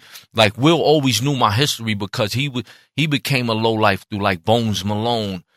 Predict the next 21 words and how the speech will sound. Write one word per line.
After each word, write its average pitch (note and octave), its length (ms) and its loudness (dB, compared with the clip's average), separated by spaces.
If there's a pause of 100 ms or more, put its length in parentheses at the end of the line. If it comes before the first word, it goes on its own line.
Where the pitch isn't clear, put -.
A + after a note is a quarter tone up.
(200)
back G#2+ 200 -2
in G#2 60 -4
the G#2 80 -2
days, A2 240 0
but G#2 180 0
I've G2 200 2
never A2+ 320 0
met A#2+ 300 0
him G2 240 -6
until, G#2 400 -6
like, G2+ 240 -4
the F#2+ 120 -2
late A#2 300 0
nineties A2+ 460 -2
and G2 160 -8
things F#2+ 240 -10
like E2+ 200 -10
that. E2 260 -6
But F2 180 -8 (560)
just D3 240 0
the C#3 100 -4